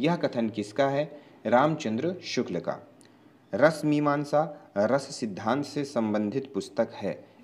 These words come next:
इस पुस्तक के लेखक कौन है? आचार्य रामचंद्र शुक्ल। रानी केतकी की कहानी की भाषा को क्या कहा जाता है? खड़ी बोली।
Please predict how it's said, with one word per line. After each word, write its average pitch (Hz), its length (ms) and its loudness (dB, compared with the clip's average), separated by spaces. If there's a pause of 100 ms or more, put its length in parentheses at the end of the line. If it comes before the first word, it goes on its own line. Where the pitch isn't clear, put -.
(100)
इस 160 140 -2
पुस्तक - 600 -4
के 165 140 0
लेखक 139 420 0
कौन 160 200 0
है? 160 200 -4 (520)
आचार्य 180 460 4
रामचंद्र 123 680 2
शुक्ल। - 400 -6 (920)
रानी 160 380 6
केतकी 170 500 2
की 185 160 -4
कहानी 139 520 0
की 165 180 -2
भाषा 143 640 6 (200)
को 170 120 4
क्या 151 340 4
कहा 135 360 2
जाता 110 360 4
है? 107 400 -4 (200)
खड़ी 165 360 4
बोली। 95 500 0